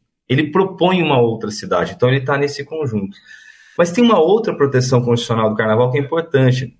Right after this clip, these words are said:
O carnaval também é uma liberdade, não é só um direito. E quando a gente fala de liberdade, é diferente de falar de direito. Quando a gente fala de direito, a gente fala assim: se eu tenho direito à saúde, o Estado tem que fazer alguma coisa, ele constrói um hospital.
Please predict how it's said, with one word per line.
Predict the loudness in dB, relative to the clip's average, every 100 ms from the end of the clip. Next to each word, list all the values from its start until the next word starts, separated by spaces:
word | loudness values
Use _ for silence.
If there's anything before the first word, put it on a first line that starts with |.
| -8
O | -2
carnaval | 0 0 0
também | -2 -2
é | 0
uma | 0
liberdade, | -2 -2 0 0 -2 -2 -4
não | -4
é | -2
só | -2 -4
um |
direito. | -6 -8 -12 -12 _ _ _ _
E | -8
quando | 0 2
a | 2
gente | 0
fala | 0 0
de | 2
liberdade, | 0 2 2 0 0
é | 0
diferente | 0 0 0 0 -6
de | -2
falar | 0 2
de | 0
direito. | -6 -4 -4 -4
Quando | -4
a | -2
gente | 0
fala | 0
de | 2
direito, | 0 2 0
a |
gente | 0
fala | 0
assim: | 0 -6 -6
se | -2
eu | 0
tenho | 0 -2
direito | 0 0 -4 -8 _ _ _
à | -4
saúde, | 0 2 2 0 -6 -18 _
o | -4
Estado | -2 -2 -2
tem | -4
que | -4
fazer | -2 0 4 2
alguma | 2 0 0
coisa, | 0 -2 -2
ele | -6
constrói | -4 -4 0 0
um | 0
hospital. | -4 -12 -10 -8 -8 -10